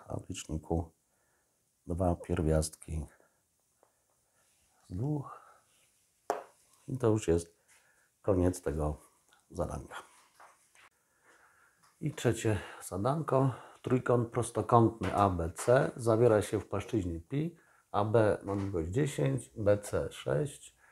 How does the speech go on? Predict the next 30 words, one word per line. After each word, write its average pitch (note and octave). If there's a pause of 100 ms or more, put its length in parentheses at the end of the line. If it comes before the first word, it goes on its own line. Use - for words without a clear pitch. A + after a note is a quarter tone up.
(200)
i B2
kąt A#2+
A G#2+
C E2+
B A#2
ma G#2
miarę G#2
dziewięćdziesiąt G2
stopni. B2 (520)
Odcinek A2+
C F#2+
D A#2
jest A#2+
prostopadły G#2
do F#2+
płaszczyzny F2+
pi D#3
i D3
C A2+
D G#2
ma F#2+
długość D#2
osiem. - (760)
No -
i F#3
mamy B2+
tam G2
trzy F2 (460)
polecenia. D2+ (1500)
Więc -